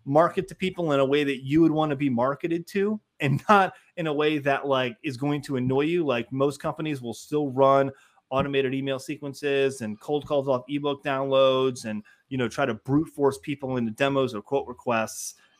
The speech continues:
And you don't have to run that playbook anymore just because of the tools that are available to you,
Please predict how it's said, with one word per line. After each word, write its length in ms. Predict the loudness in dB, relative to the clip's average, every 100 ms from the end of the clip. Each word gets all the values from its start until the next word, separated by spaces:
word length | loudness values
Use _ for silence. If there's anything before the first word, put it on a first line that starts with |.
| -2
And 300 | 0 0 0
you 80 | 0
don't 380 | 8 8 8 0 _ _
have 220 | 0 0
to 80 | 2
run 320 | 2 4 4
that 260 | 2 -2 -4
playbook 540 | -2 -2 0 -2 -4 _ -10
anymore 640 | -6 -2 0 0 2 0
just 220 | -2 -10 -12
because 380 | -8 -6 -4
of 180 | -4 -4
the 80 | -8
tools 340 | -4 0 0
that 160 | 2 0
are 60 | 0
available 400 | 2 0 0 -4
to 160 | -4
you, 280 | -2 -2